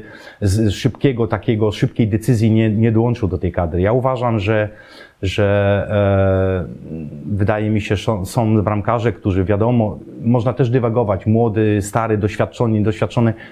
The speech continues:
Na pozycji, e, bramkarzy mamy doświadczonych bramkarzy, którzy grają od wielu lat, e, tak jak Skorupski w, w Serie A.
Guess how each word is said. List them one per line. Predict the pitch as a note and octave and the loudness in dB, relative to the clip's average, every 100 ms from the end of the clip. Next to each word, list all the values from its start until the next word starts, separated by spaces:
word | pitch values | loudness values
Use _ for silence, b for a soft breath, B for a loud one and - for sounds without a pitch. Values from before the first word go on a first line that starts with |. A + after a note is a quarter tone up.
| B | B
Na | G#2+ | -2
pozycji, | A2 A#2 C#3+ C#3 B2+ - | 0 0 2 2 2 0
e, | A2 G#2 | 0 0
bramkarzy | A2 A2 C3 B2 | 0 0 -2 0
mamy | A#2+ A2+ | 2 2
doświadczonych | G#2 - A2 - G#2 F2 | 0 -2 -4 -2 -2 -2
bramkarzy, | F2 F2 F2 E2+ F2+ | 0 0 -2 -4 -4
którzy | F#2+ F#2+ | -2 0
grają | G2+ A2 A2 G#2+ B B B - | 0 0 0 0 B B B -2
od | G2 | 0
wielu | G#2 A#2+ A2+ | 2 2 4
lat, | A2+ A2+ - - G#2 G2+ G2+ G2 | 2 0 -6 -4 2 2 4 2
e, | |
tak | F#2 G2+ | 0 -2
jak | G#2 | -4
Skorupski | - A#2 A2+ - A2+ G#2+ | 0 0 0 -2 2 2
w, | G#2 - A2+ G#2+ G#2+ G#2+ G#2+ G#2+ G#2 G2+ | 0 -2 2 4 4 4 4 4 2 0
w | |
Serie | - G#2+ A2+ G2+ | -2 0 0 0
A. | F2 | -2